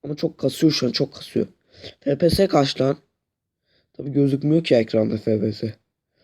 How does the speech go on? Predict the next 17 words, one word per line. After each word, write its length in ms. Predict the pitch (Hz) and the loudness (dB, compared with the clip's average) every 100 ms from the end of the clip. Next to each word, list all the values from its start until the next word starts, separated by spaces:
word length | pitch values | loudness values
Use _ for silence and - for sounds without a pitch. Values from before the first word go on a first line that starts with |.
| - - - | -20 -20 -8
Buradan 420 | 165 185 214 214 190 | -2 2 4 4 2
vi-, 160 | 170 - _ _ _ | 0 -10 _ _ _
tabii 300 | - 170 175 | -2 2 4
vipseniz 600 | 165 185 - 185 185 180 | 4 2 2 4 6 6
buradan 340 | 165 170 190 185 | 4 4 4 4
alabiliyorsunuz. 960 | 151 160 170 180 180 175 151 156 - - _ _ _ _ - _ _ | 4 6 6 4 4 2 0 -2 -10 -20 _ _ _ _ -20 _ _
Creeper 320 | 151 151 143 135 | -4 -2 -2 2
Kit, 220 | 139 - | 0 2
Atele 440 | 139 - 147 147 | 0 2 2 2
Kit, 340 | 139 139 135 - - _ - | 4 2 0 -6 -20 _ -6
Midas 300 | 143 151 - | 0 0 0
Kit, 180 | 139 | -2
Sentry 400 | 139 143 139 - | 0 -2 -2 -6
Kit 280 | 151 139 - | -6 -8 -6
bende 240 | 135 135 143 | -4 0 4
var 180 | 147 | 4
zaten. 420 | 151 135 120 139 | 2 0 0 0